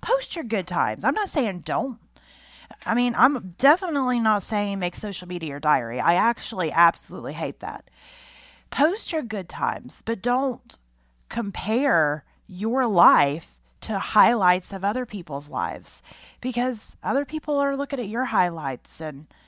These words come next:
doing the same damn thing. And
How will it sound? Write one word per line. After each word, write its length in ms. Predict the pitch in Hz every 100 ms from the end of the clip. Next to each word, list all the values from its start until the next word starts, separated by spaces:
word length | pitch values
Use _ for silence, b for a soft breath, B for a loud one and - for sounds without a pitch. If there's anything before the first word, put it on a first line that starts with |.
| b -
doing 300 | 190 262 262
the 100 | 196
same 380 | - - 240 247
damn 240 | 247 247
thing. 340 | 240 233 - - _ _ _ B B B B B B
And 640 | - 226 220 214 208 -